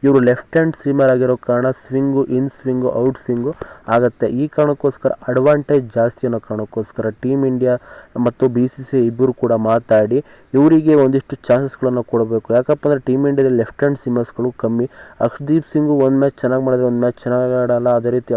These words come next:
ಇಂಜುರೀಸ್‌ಗಳು ಜಾಸ್ತಿ. ಈ ಕಾರಣಕ್ಕೋಸ್ಕರ ಖಲೀಲ್ ಅಹ್ಮದ್ ಕೂಡ ಟೀಮ್ ಇಂಡಿಯಾದಲ್ಲಿ ಆಡಿಸ್ಬೇಕು ಅನ್ನೋ ಒಂದು ಇಂಟೆಂಟಲ್ಲಿ ಈಗ ನಮ್ಮ ಗೌತಮ್ ಗಂಭೀರ್ ಅವರು ಕ-, ನಮ್ಮ ಖಲೀಲ್ ಅಹ್ಮದ್ ಅವರಿಗೆ ಒಂದು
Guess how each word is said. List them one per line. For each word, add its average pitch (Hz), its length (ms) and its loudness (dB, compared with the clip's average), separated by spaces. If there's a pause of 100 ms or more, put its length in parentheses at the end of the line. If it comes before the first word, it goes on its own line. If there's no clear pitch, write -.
(160)
ಇಂಜುರೀಸ್‌ಗಳು 127 560 -4
ಜಾಸ್ತಿ. 113 400 -6 (400)
ಈ 139 120 0
ಕಾರಣಕ್ಕೋಸ್ಕರ 143 800 0 (120)
ಖಲೀಲ್ 139 380 0
ಅಹ್ಮದ್ 131 360 -2
ಕೂಡ 123 200 -4 (140)
ಟೀಮ್ 131 240 -2
ಇಂಡಿಯಾದಲ್ಲಿ 123 400 -4 (100)
ಆಡಿಸ್ಬೇಕು 123 680 -2
ಅನ್ನೋ 117 160 -2
ಒಂದು 113 200 -4
ಇಂಟೆಂಟಲ್ಲಿ 117 560 -2 (380)
ಈಗ 156 280 2 (140)
ನಮ್ಮ 127 260 0
ಗೌತಮ್ 135 440 2
ಗಂಭೀರ್ 113 340 0
ಅವರು 110 180 2 (240)
ಕ-, 127 220 2 (360)
ನಮ್ಮ 120 180 0
ಖಲೀಲ್ 135 360 2
ಅಹ್ಮದ್ 117 240 0
ಅವರಿಗೆ 113 220 -4
ಒಂದು 113 160 -4